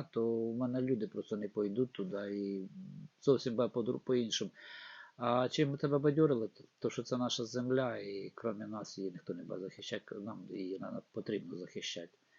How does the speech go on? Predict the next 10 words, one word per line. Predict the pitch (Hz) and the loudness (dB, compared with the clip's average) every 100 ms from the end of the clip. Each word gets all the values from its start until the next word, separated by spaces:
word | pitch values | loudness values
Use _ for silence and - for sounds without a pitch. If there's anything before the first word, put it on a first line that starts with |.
| _ | _
Тому | 135 143 | -4 -2
що | 131 | 0
в | |
кожного | - 120 127 | 2 2 2
є | 127 123 | 0 0
сім'ї, | - 131 120 107 110 104 | 0 0 0 -4 -4 -4
є | 98 | -4
батьки, | 107 - - | -6 -6 -4
є | 104 98 | -2 -2
діти, | 92 95 107 104 - - | -4 -4 -4 -2 -4 -6